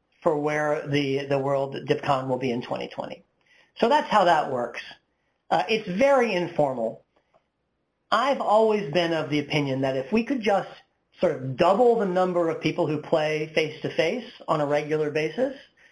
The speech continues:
we could get something really structured, get some sponsors, really put together a, like a, a hobby organization that was able to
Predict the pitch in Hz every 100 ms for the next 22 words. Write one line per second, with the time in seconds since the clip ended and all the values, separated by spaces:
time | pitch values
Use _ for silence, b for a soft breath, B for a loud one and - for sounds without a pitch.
0 | b b b b 165 214 - 190 139 123
1 | 180 175 - 160 151 143 131 151 170 147
2 | 143 - 160 - 165 147 143 135 B B
3 | 165 - - - 185 175 175 175 165 165
4 | 160 - b b 175 160 190 175 170 156
5 | 156 139 127 127 127 139 120 127 117 127
6 | 117 170 160 156 151 143 143 143 139 -
7 | 135 131 127 127 - B B B - 139
8 | 139 139 160 185 156 147